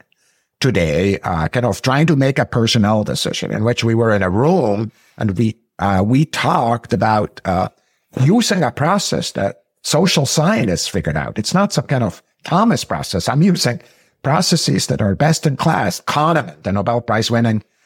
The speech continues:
economist, has described how you s-, should do that to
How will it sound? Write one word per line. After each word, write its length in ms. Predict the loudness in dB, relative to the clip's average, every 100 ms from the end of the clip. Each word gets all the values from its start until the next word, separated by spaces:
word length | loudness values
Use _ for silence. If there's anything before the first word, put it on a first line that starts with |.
| -10
economist, 680 | -6 0 2 2 0 -2 -2
has 220 | -2 -2
described 580 | -2 0 0 2 0 -2
how 180 | -2
you 140 | 0 0
s-, 240 | -2 -6 -8
should 260 | -4 -2 0
do 220 | 2 2
that 200 | 2 -2
to 200 | -2 -4